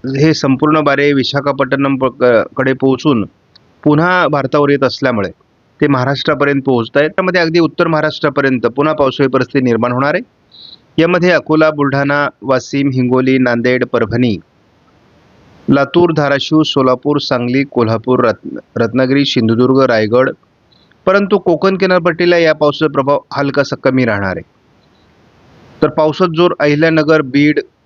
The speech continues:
छत्रपती संभाजीनगर, जालना, जळगाव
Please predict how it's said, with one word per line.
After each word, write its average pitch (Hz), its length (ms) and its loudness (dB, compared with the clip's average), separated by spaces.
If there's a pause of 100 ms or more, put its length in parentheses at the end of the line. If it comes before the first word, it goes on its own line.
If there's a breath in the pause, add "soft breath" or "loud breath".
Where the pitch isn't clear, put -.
(920)
छत्रपती 143 360 2
संभाजीनगर, 131 640 0
जालना, 123 460 -2 (400)
जळगाव 127 560 0